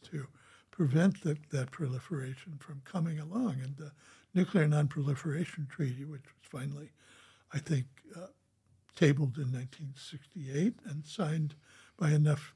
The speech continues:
parties to b-, take effect in nineteen seventy, was a promise to non-nuclear powers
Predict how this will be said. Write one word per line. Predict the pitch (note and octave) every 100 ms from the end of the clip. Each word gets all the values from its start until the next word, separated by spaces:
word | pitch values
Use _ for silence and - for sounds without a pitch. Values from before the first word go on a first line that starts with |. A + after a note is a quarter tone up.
| _
parties | - D3+ C#3+ D3 -
to | F3
b-, | C3+ E3 -
take | D#3 D3
effect | D#3+ F3 E3 -
in | D#3
nineteen | D#3 C3+ - D3+
seventy, | - - E3+ E3 C3 B3+ C#4+ _ _ - - - - - _ -
was | F#3+ -
a | F#3+
promise | - G3+ C4+ C4+ D3+ -
to | - F#3
non-nuclear | D#3 E3 F#3 G3+ F#3 F3 - F3+ D3+
powers | - E3+ D#3 C#3+ A#2 B2 - -